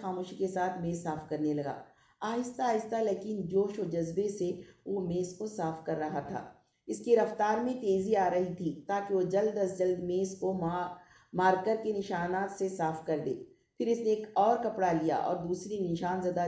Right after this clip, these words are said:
چیزوں کو صاف کرنے لگا۔ میں نے کہا، "اب میں بھی تمہاری مدد کروں گی۔" وہ بولا، "ہاں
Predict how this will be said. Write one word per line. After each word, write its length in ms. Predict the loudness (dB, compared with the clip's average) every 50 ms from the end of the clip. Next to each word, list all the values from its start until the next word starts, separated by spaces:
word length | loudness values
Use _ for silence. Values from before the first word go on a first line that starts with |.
| -2 -4
چیزوں 220 | -6 -6 -4 -4 -4
کو 120 | -6 -8
صاف 360 | -6 -2 -4 -4 -4 -4 -4
کرنے 240 | -4 0 0 2 2
لگا۔ 300 | 0 0 -2 -4 -4 -6 -12 -18 _ -20 -20 _ _
میں 160 | -2 0 2
نے 80 | 2 0
کہا، 440 | 0 0 -2 0 0 -2 -4 -4 -2
"اب 220 | 0 0 0 0 -2
میں 200 | 0 0 0 0
بھی 140 | 0 -2
تمہاری 360 | -4 -4 0 2 4 4 4 2
مدد 280 | 4 4 2 2 4 2
کروں 260 | 2 2 4 2 2
گی۔" 120 | 0 0 0
وہ 120 | 0 0
بولا، 280 | 2 2 2 2 2 -2 -2 -6 -12 -18 -20 _ _ -2
"ہاں 180 | 0 0 0